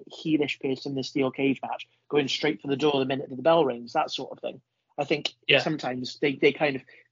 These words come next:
Speaker 1: instead of thinking, "Oh, I've got a ten-minute match I need to put on," they're going, "Oh, right, okay, actually, no, it, it makes more sense that we wanna win this match. All I gotta do is grab that. And if I just grab that, I don't have any pain. I haven't put myself through any torture."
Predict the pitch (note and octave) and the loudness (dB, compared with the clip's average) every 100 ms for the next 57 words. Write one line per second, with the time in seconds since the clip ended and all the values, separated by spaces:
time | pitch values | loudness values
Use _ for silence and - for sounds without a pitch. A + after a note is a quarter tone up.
0 | - E3+ D#3 G3+ E3+ - _ _ _ - | 0 0 2 2 2 -2 _ _ _ -4
1 | F3+ E3 D#3+ E3 C3 B2+ D3 C3+ - C#3 | -4 -2 -4 -4 -6 -8 -10 -14 -10 -10
2 | C3+ D#3 E3 D3 B2 C3+ B2 B2+ C3 C#3 | -8 -10 -8 -10 -10 -8 -8 -6 -4 -2
3 | C3+ B2+ - _ _ - - _ - C3+ | -2 -2 -8 _ _ -20 -20 _ 2 2
4 | B2+ - D#3 C#3 C#3+ C3+ C#3 C#3 - C#3 | 2 -6 -2 -2 -2 -6 -4 -6 -4 -4
5 | C3 E3+ D3 C3 C#3 C3+ - D#3 D3+ D3 | -6 -6 -4 -4 -4 -10 -8 -4 0 0
6 | - D3 B2+ D3 C3 - C3+ C3+ D3 C#3+ | -2 -6 -2 -2 -2 -4 -8 -4 -2 0
7 | C#3 C3 C#3 B2+ - B2+ - C3+ C3+ C3 | 2 2 2 -2 -8 -10 -8 -4 -2 -2
8 | B2+ B2 - C3+ B2 C3 B2+ - - - | -4 -6 -2 -4 -2 -4 -4 -10 -14 -4
9 | F3+ G3 F3+ - F3 C#3+ D#3+ C3 - C#3+ | 4 4 4 2 2 4 2 0 -4 -2
10 | E3+ D#3 D3 D3 D3+ - B2 C3+ D3 C#3+ | 0 0 -2 -4 -8 -10 -10 -8 -8 -8
11 | D#3 C#3 C3+ C#3+ B2+ - C#3+ C3 D#3+ E3+ | -10 -6 -6 -6 -6 -4 -2 0 0 0
12 | - | -2